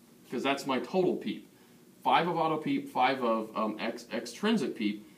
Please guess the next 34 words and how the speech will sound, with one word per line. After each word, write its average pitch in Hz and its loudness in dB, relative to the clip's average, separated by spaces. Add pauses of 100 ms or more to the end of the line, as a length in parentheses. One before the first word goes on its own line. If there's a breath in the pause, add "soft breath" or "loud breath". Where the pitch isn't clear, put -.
(280 loud breath)
Now 180 2
for 214 4
the 170 2
patient 135 0
to 110 -6
trigger 123 -2
the 113 0
ventilator, 113 0
I 131 2
have 180 0
to 165 -4
draw 135 2
down, 131 -2 (300 loud breath)
and, 127 0
uh, 113 0
my 123 2
settings 131 0
at 113 -2
negative 120 -2
two, 180 0 (280 loud breath)
I 185 4
have 208 2
to 156 -8
draw 139 2 (180)
down 127 2
all 202 4
the 202 6
way 196 6
back 175 2
to 147 -4
five 139 2 (340 loud breath)
and 123 4
then 165 2
back 127 2